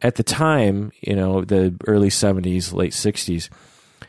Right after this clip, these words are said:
university students were notorious, particularly California university students,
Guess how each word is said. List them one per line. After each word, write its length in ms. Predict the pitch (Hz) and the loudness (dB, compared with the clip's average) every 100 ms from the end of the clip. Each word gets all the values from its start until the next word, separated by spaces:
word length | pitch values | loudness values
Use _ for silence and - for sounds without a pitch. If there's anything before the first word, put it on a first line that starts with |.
| _ _ _ | _ _ _
university 600 | 143 175 147 160 131 110 | 2 4 4 4 4 2
students 460 | - 113 107 90 | 4 2 2 2
were 120 | 120 123 | 2 2
notorious, 720 | 127 - 139 165 147 85 - | 2 -2 0 4 4 2 0
particularly 440 | - - - 123 | -2 -2 2 0
California 720 | - 131 107 - 127 147 113 | 2 0 0 2 2 2 2
university 600 | 87 78 87 87 85 87 85 | 2 0 0 0 -2 -4 -6
students, 500 | - 85 80 82 | -6 -8 -8 -10